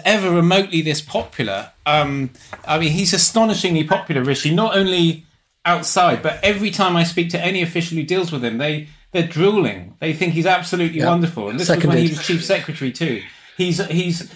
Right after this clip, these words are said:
Speaker 1: attentive. He cares about the actual outcomes of his policies. He's, um, he's just good in a meeting, which is surprisingly rare in Whitehall. Um, but on whether he's willing to do really hard-edged stuff,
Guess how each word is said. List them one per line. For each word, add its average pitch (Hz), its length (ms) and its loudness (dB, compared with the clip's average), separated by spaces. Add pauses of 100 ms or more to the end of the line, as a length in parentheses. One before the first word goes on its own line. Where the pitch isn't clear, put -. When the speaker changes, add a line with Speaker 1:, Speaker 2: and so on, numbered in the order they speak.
(120)
Speaker 1:
attentive. 196 580 0
He 160 120 0
cares 190 320 0
about 170 280 0
the 165 100 -4
actual 165 400 -2
outcomes 170 500 0
of 156 80 -2
his 156 140 -6
policies. 165 760 -4 (200)
He's, 160 200 2
um, 151 300 2 (220)
he's 170 200 0
just 185 360 -2
good 202 160 4
in 165 100 4
a 156 60 2
meeting, 165 400 2
which 127 180 -4
is 160 140 -4 (120)
surprisingly 180 720 0
rare 170 440 2 (280)
in 160 160 -2
Whitehall. 135 460 -2 (300)
Um, 175 320 2 (180)
but - 680 -2 (100)
on 202 300 0
whether 220 220 2
he's 190 280 -2
willing 190 300 0
to 170 100 -6
do 190 160 2
really 180 200 2
hard-edged 175 420 2
stuff, - 440 -2